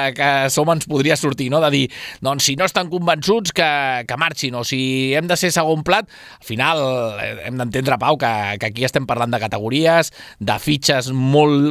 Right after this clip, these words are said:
molt elevades, molt diferencials, i que, per tant, quan es diu que tant Unda Barrena com Adri Cuevas estarien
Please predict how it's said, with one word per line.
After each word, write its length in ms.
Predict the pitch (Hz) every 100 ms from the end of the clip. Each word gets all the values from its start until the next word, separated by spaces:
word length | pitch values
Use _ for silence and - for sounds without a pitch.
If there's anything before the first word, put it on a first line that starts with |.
| 143
molt 240 | 139 147
elevades, 480 | 135 120 139 135 131
molt 160 | 139 143
diferencials, 800 | 135 127 113 - 139 165 202 - - - - 156
i 80 |
que, 160 | 139 143
per 160 | 127 117
tant, 240 | 135 151
quan 300 | 139 127 123
es 160 | 120 131
diu 160 | 165
que 220 | 160 160 151 _ - _ -
tant 140 | 151 156
Unda 220 | 147 147
Barrena 400 | 147 139 147 170 160
com 140 | 165 170
Adri 200 | 160 151
Cuevas 320 | 190 190 139
estarien 400 | 120 - 139 156